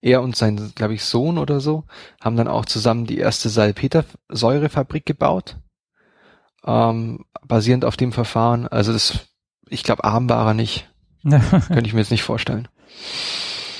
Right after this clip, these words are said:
Speaker 1: Ähm, ja, so
Speaker 2: Ja.
Speaker 1: viel zu unseren Themen. Und, ähm, ja, ich würde jetzt, kommen wir langsam zum Ende unserer Sendung.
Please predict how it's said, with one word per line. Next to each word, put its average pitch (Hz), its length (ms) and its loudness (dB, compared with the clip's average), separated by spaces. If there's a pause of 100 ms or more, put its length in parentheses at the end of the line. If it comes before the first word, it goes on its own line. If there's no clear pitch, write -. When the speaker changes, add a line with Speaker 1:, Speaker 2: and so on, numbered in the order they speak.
(520)
Speaker 1:
Ähm, 110 280 2 (480)
ja, 196 200 4 (540)
so - 200 4
Speaker 2:
Ja. 165 60 4
Speaker 1:
viel 180 220 4
zu - 180 2
unseren 117 580 2 (800)
Themen. 170 320 2 (1800)
Und, 139 600 2
ähm, 113 520 2 (520)
ja, 139 240 2 (420)
ich 135 340 -4
würde 139 180 4
jetzt, - 320 -2
kommen 135 160 0
wir 127 40 4
langsam 139 300 2
zum - 160 -8
Ende 139 300 0
unserer 120 260 -2
Sendung. 151 320 2